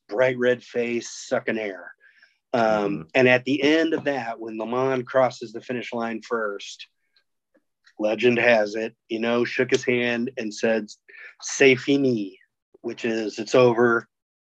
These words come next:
Speaker 1: it's yours
Speaker 2: Mm.
Speaker 1: now." So that's how LeMond wins, becomes the first American to win the Tour de France in nineteen eighty-six.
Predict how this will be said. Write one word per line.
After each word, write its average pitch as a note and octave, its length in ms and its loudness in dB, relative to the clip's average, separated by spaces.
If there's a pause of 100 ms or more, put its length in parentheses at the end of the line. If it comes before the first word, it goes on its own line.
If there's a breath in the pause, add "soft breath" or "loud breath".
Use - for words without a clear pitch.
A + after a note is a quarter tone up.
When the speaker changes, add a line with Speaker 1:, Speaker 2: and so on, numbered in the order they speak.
(340)
Speaker 1:
it's A2+ 220 -4
yours A2+ 280 0
Speaker 2:
Mm. G2+ 140 -2
Speaker 1:
now." - 380 -16 (420 loud breath)
So B2+ 200 4
that's C#3+ 380 6
how D#3 320 2
LeMond C3+ 680 -4
wins, B2 720 -4 (580)
becomes D#3+ 500 2
the C3 120 2
first C3 300 -6
American A#2+ 460 -4
to A2 60 -8
win G#2+ 400 -8 (400)
the - 60 -6
Tour B2+ 200 4
de A2+ 80 0
France A2 360 -6
in G#2+ 60 -4
nineteen G#2 360 -4
eighty-six. - 760 -8